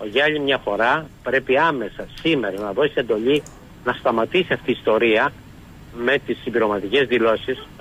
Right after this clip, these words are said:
να πάρει από τον ιεφκα την απλό πράγμα.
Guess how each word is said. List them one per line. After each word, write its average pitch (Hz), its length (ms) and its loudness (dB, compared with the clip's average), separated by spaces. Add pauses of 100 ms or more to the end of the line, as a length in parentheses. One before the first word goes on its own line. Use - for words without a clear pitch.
(120)
να 127 200 2 (140)
πάρει 160 540 2
από 113 260 -4
τον 110 220 -2
ιεφκα 110 540 -2 (340)
την 247 180 2
απλό 247 340 2
πράγμα. 95 440 -2